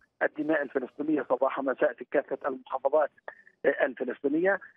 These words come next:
فعندما يمنح رئيس الحكومة الإسرائيلية المكلف بنيامين نتنياهو مساء الخميس، آه، إتمار بن غفير يعطيه الضوء الأخضر بشأن قانون عقوبة الإعدام، ويوافق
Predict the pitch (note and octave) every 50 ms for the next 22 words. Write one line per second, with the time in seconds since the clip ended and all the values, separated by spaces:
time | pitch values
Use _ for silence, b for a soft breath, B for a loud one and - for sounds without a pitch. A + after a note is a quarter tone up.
0 | B B - - C3+ D3+ D#3+ D3+ F#3 F#3 F3 D#3 D3+ E3 F3+ F3 D#3+ - - C#3+
1 | C#3+ D#3+ E3+ - - B2+ - E3 - - E3 D3+ C#3+ C#3 - - - - C#3+ -
2 | C#3 D#3 D#3 D3+ D3+ C#3 C#3 C#3+ D3+ D3 - - - D#3+ D3 C3 A2+ A#2 B2+ C3
3 | C3 C3+ D#3 D#3 D#3 D3 C3 - C#3 C3+ D#3+ F#3+ G3 D#3+ D3 C3+ - - _ _
4 | b b b b b b _ _ - C#3 - - E3+ D3+ C#3+ D#3 C#3+ C3+ - -
5 | C#3 D3+ F#3 G3+ F#3 D3 B2+ - _ _ - D3+ C#3 C#3 C#3 C3+ C3 C3+ C3+ C3
6 | C3 C3 C3 B2+ B2+ B2 - _ _ _ _ _ _ _ - C#3+ - - D#3+ D#3+
7 | E3 D#3+ D#3 D#3+ D#3 D#3 D3 C3+ C#3+ D3 D3 F3+ F3+ E3+ E3 D#3 D3+ D3+ D3+ D3
8 | B2 A#2+ - E3+ C#3 C#3+ C#3+ - - D#3+ D#3+ E3+ F3+ A#3 - - G3 F#3+ F3+ E3
9 | - - - D#3+ C#3+ C#3 C#3+ - - F3 D#3+ D3+ E3 F4+ F4 D#4 B3+ A#2+ - _
10 | - E4+ - - - _ - - - - A#2 A#2+ - G3 G#3+ G#3 G3 E3 B2+ _
11 | _ _ _ _ _ _ _ _ _ _ _ - - C3+ D3+ D3+ F3 G3 F3+ -
12 | E3+ D3+